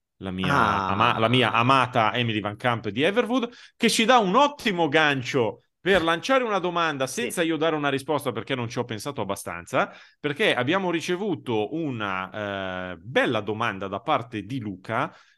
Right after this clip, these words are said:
Speaker 1: che forse è una risposta che avevamo già dato, eh, ma lo faremo in modo più strutturato, perché ci dice la, le, la... Allora, lui chiedeva la top dieci delle mie crush, eh,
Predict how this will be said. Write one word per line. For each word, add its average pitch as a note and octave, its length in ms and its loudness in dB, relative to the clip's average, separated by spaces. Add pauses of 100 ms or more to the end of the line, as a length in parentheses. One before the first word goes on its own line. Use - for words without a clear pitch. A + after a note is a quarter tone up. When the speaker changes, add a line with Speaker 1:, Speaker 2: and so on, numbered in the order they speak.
Speaker 1:
che D#3+ 140 -6
forse E3 460 0
è C#3+ 80 0
una C#3+ 140 0
risposta C3 340 -4
che B2+ 80 -6
avevamo B2+ 240 -2
già A#2+ 160 -2
dato, A2 420 0
eh, G2 120 -2
ma A#2 100 0
lo C#3+ 100 4
faremo E3+ 220 2
in C#3+ 60 -2
modo D3 160 0
più C3 80 -6
strutturato, D3 520 0
perché B2 340 -2
ci - 200 -4
dice A2 500 -2 (540)
la, B2 340 0
le, C#3+ 340 0
la... C3 460 -2
Allora, A2 220 0
lui C#3 100 0
chiedeva C3 240 4
la A2+ 160 2
top E3 240 2
dieci C#3 760 0
delle B2 280 0
mie D3+ 320 -4
crush, C3+ 640 -2
eh, A#2 240 0